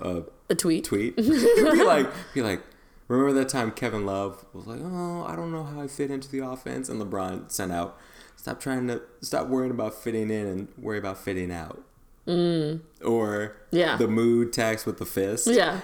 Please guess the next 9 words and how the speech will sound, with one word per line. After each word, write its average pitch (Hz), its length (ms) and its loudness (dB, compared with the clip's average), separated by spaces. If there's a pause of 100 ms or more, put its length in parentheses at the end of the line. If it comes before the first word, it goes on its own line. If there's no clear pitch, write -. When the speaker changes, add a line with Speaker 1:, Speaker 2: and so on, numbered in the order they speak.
Speaker 1:
<laughs> - 120 -10
It's 294 320 4 (120)
just - 240 -4 (240)
like, - 400 -2
you - 200 6
imagine 151 360 4
him 131 100 4
with 123 160 2
Ky-, 110 440 0